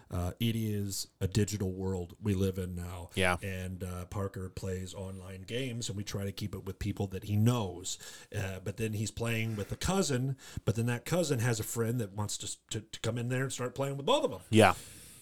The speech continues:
Speaker 1: And that's hard to keep track of. Uh, but there was an instance where Parker was playing with a kid, and he, he wasn't shy about cussing.
Speaker 2: Mm-hmm.
Speaker 1: And, uh, Parker didn't join in on the cussing, but he, it, it was happening.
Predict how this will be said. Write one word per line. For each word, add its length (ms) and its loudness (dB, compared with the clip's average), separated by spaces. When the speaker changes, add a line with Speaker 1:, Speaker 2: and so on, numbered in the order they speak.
Speaker 1:
And 120 2
that's 200 2
hard 320 4
to 60 0
keep 220 -6
track 360 0
of. 400 -4
Uh, 420 -2
but 280 -4
there 160 -4
was 220 -4
an 100 -4
instance 540 -4
where 160 -4
Parker 280 -4
was 120 -8
playing 260 -4
with 100 -6
a 40 -10
kid, 260 -4
and 140 -8
he, 200 -4
he 140 -12
wasn't 260 -6
shy 300 -4
about 300 -6
cussing. 340 0
Speaker 2:
Mm-hmm. 260 4
Speaker 1:
And, 380 4
uh, 280 0
Parker 280 -2
didn't 200 0
join 240 4
in 140 6
on 100 6
the 80 0
cussing, 440 0
but 280 0
he, 300 -6
it, 160 -2
it 100 0
was 120 -2
happening. 540 -2